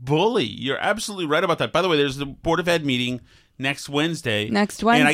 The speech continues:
Speaker 2: Wednesday.
Speaker 1: the feeling, I'll be plugging it every day. I get the feeling that a lot of people are
Speaker 2: Technically,
Speaker 1: gonna show
Speaker 2: you're
Speaker 1: up.
Speaker 2: gonna be in Connecticut that day.
Speaker 1: I would love this guy to have to be there but I get you, bet you he's not, 'cause he's such a tough guy in his little
Speaker 2: A lot
Speaker 1: letter.
Speaker 2: of times they do have to go to the school board meeting,
Speaker 1: I don't, I
Speaker 2: 'cause
Speaker 1: don't
Speaker 2: that's
Speaker 1: think they
Speaker 2: their,
Speaker 1: have
Speaker 2: that's
Speaker 1: to
Speaker 2: their
Speaker 1: there.
Speaker 2: boss. But, uh,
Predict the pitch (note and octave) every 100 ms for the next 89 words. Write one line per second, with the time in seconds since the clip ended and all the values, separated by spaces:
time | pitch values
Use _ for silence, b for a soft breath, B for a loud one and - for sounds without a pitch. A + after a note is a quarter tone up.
0 | G#3 G3+ - D#3+ C#3+ D#3 F#3 D#3 D#3+ C#3+
1 | B2 B2+ B2 A2 B2 A2+ F#2+ F#2+ B2 A#2+
2 | B2 A#2+ C#3+ C3 A#2+ G#2+ _ _ - B2
3 | A#2+ D4 D4+ E4 D#4 C#4+ B3+ B3 B3+ A#3
4 | A#3+ A3 A#3 G#3+ G#3+ G3 F#3+ G#3 G3+ -
5 | G3 G#3+ F#3+ F#3 G3 F3 F3 D#3 - D#3
6 | D#3 C#3 B2+ C#3 C3+ C3+ - B2 - D#3
7 | G#3+ A3 B2+ G2 F#2+ - _ - C3+ C#3
8 | C#3+ D3+ D3+ C#3+ C3 C#3 C3 G#2+ B2 G#2
9 | - A#2 G#2+ C3+ C3 E3+ F3 E3 - C3
10 | G2+ F#2+ G2+ G#2 A2 B2+ C3 D4 C#4+ C4
11 | D#4 D#4 D4 C4 G#3+ A#3+ A#3+ A3+ G3+ F#3+
12 | F#3+ - - F#3+ F#3+ F3 E3 F3 C#3+ D#3
13 | D#4+ E4 E4 - D4+ A3+ G3+ C#4 C4+ D4
14 | A#3 F3 G#3+ E3+ E3+ - A3 A3 F#3 -